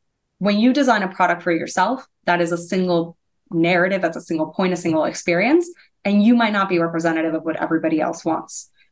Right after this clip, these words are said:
What I did find interesting about the process is people become very invested, which is really nice 'cause then they support you later on. And I've had women for who the bra didn't work. It wasn't their perfect solution. We're developing other things too, but this first attempt was not it.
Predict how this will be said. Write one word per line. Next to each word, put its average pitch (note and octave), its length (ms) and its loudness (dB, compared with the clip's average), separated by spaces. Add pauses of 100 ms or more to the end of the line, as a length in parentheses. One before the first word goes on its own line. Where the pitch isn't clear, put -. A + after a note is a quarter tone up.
(300)
What F#3+ 140 4
I G3+ 80 2
did A3 160 -2
find F#3 260 0
interesting E3+ 420 -2
about D#3 340 0
the - 80 -18
process F#3 500 0
is D#3+ 500 -4 (320)
people G3+ 260 -2
become F#3 300 -2
very D#3+ 220 0
invested, A#3 440 -4
which B3 140 -4
is B3+ 100 -4
really B3+ 220 2
nice B3+ 180 0
'cause F3 160 -4
then E3+ 120 0
they D#3+ 80 0
support E3 420 -2
you E3+ 120 4
later E3+ 300 2
on. F#3+ 340 -2 (220)
And A#3+ 140 0
I've D#4+ 140 2
had D#4+ 180 2
women G#3+ 260 0
for A3 140 -4
who F#3 220 0
the F3 100 -2
bra A#3 200 0
didn't A#3+ 300 2
work. - 320 -8
It F#3+ 160 0
wasn't G3+ 380 0
their F3 160 -2
perfect F3 280 -2
solution. E3+ 500 2
We're F#3 100 4
developing D#3+ 380 -2
other D#3+ 220 -2
things - 240 -10
too, A3+ 220 -2
but G#3+ 320 0
this A3 200 -2
first F#3 220 -2
attempt F3+ 380 -6
was E3+ 140 -2
not D3+ 240 0
it. G#3+ 260 -2